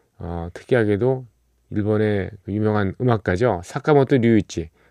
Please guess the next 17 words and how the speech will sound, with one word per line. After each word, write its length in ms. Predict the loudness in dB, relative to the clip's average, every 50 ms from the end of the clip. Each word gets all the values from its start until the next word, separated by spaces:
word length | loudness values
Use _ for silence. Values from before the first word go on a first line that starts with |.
| _ -2
류이치 320 | 0 2 2 2 2 0 -2
사카모토가 920 | -2 -2 0 0 2 2 2 0 0 0 2 2 2 4 2 0 0 -2 _ _ _ _ _ _
함께 340 | -8 -6 -4 -2 0 -2
작곡을, 540 | 0 -2 -4 -6 -6 -6 -4 -2 -2 -4 -4 -10 _ _ _ _ _ _ -12
곡을 200 | -4 -2 0 0
만든 360 | 0 -2 -4 -4 -6 -8 -10
겁니다. 420 | -10 -12 -12 -12 -10 -10 -12 -12 -14 _ _ _ _ _ _ _ -20
네. 160 | -18 -16 -16 -16 -18 -20 -20 _ _ _ -12
그래서 140 | -6 -2 0
일본풍의 1200 | 0 0 0 0 0 2 2 0 0 -2 -4 -6 -8 -12 -16 _ -12 -8 -6 -6 -4 -4 -6 -6
그 180 | -8 -8 -10 -10 -12 -14 -16 -16
약간 160 | -18 -20 -20
색깔이 300 | -20 -12 -6 -4 -2 -2
좀 100 | -2 -2
나기도 420 | -2 -2 -2 -2 -2 -4 -6 -6 -6
하죠. 320 | -8 -6 -6 -6 -8 -8 _ _ _ _ -20 -20 -20 -20 -20 -20 -20 -20 -20 _ _ _ _ _ _ -12 -10
음, 460 | -10 -8 -8 -10 -10 -12 -14 -16